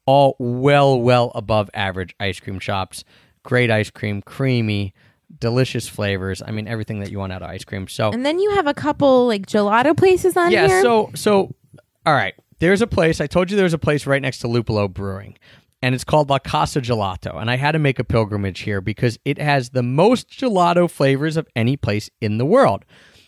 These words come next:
Speaker 1: So they have, at any time, they, I believe they have two hundred and forty gelato flavors.
Speaker 2: That's insane.
Speaker 1: It is mayhem in there. It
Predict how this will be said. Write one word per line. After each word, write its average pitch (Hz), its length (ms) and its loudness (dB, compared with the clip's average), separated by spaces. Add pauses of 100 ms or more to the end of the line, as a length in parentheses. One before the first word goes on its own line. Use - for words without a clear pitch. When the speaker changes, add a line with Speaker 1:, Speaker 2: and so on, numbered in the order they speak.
(120)
Speaker 1:
So 151 300 2
they 160 320 2
have, 156 420 0 (100)
at 135 180 -2 (120)
any 202 320 0
time, 139 640 -2
they, 131 400 0
I 123 100 0
believe 135 500 0
they 143 140 -2
have 127 300 0 (100)
two 214 480 -4
hundred 170 560 -4
and 123 160 -6
forty 147 640 -2
gelato 117 640 0
flavors. 104 440 -4
Speaker 2:
That's 214 240 0
insane. 190 520 2 (340)
Speaker 1:
It 214 140 4
is 254 160 4
mayhem 175 720 4
in 101 120 -2
there. 98 240 -8
It 170 260 0